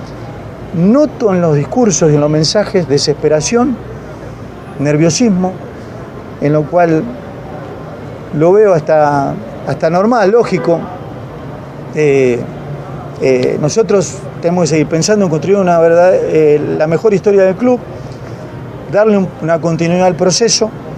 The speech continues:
Eh, se van a sorprender de los, de los, eh,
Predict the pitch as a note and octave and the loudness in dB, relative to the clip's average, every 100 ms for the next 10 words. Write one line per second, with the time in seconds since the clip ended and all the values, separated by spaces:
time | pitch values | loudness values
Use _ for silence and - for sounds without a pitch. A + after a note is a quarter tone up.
0 | - - - - C#3+ C#3 C3+ C3+ B2+ - | -12 -14 -12 -2 2 4 6 4 4 2
1 | F#3+ G#3 D#3+ F#3 E3 F3+ G3+ G3 E3 D#3 | 2 2 2 0 2 2 4 4 4 4
2 | C#3+ B2+ - C#3+ D3 C#3 - C3 A#2+ A#2 | 2 0 -2 2 2 2 0 0 2 2